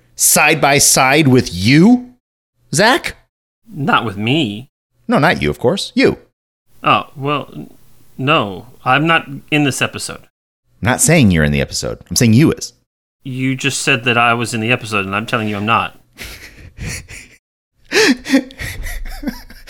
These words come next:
Speaker 1: Part of me tries, part of me wants to try to find a phrase, a sentence to end with a preposition just to be, just to be dastardly, but I can't, uh, you know, I, I, I don't, I don't wanna think of one. That's not a preposition. I don't know.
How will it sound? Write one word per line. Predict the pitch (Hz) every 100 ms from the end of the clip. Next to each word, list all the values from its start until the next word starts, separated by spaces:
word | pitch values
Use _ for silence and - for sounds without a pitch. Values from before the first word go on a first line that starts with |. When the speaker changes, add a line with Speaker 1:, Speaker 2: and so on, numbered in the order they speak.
| 349 269 -
Speaker 1:
Part | - 180
of | 156
me | 139
tries, | - 143 139 165 143
part | 147 208
of | 226
me |
wants | 165 139
to |
try | 135 127
to |
find | 113 113
a |
phrase, | 95 107 110 104
a | 127 113 110 98 85
sentence | 85 120 95 87
to | 95
end | 87 98
with | 90
a | 80
preposition | - 85 78 85 82
just | -
to |
be, | 78 65
just | - 80
to | 67
be | 64 - -
dastardly, | 65 65 - 85 - 98 -
but | - _ _ - -
I | 87
can't, | 92 - -
uh, | 76
you | 90
know, | 73 62 80
I, | 78
I, | - 73 -
I | 87
don't, | 82 -
I | 95
don't | 95
wanna | 76 73
think | 78 71
of | 60 -
one. | 64 64 76 -
That's | 80 -
not | 69
a |
preposition. | - 76 76 - - -
I | 82
don't |
know. | 64